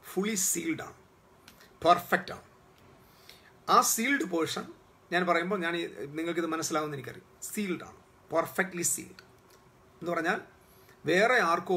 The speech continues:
വേണ്ടി പിറക്കുന്ന ഒരു പവിത്രതയുള്ളൊരു സ്ത്രീയാണ്, വ്യക്തിയാണ് ഈ സ്ത്രീ എന്ന് പറയുന്നത്. It's a perfectly sealed one.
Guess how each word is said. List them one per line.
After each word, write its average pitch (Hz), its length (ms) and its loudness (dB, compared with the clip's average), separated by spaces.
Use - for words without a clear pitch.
വേണ്ടി 127 220 -8
പിറക്കുന്ന 180 440 2
ഒരു 170 120 2
പവിത്രതയുള്ളൊരു 170 800 0
സ്ത്രീയാണ്, 135 440 -6
വ്യക്തിയാണ് 151 480 -2
ഈ - 80 -4
സ്ത്രീ 180 260 -4
എന്ന് 131 140 -6
പറയുന്നത്. - 240 -20
It's - 120 -6
a 147 60 -8
perfectly 185 520 -2
sealed 208 360 -2
one. - 80 -14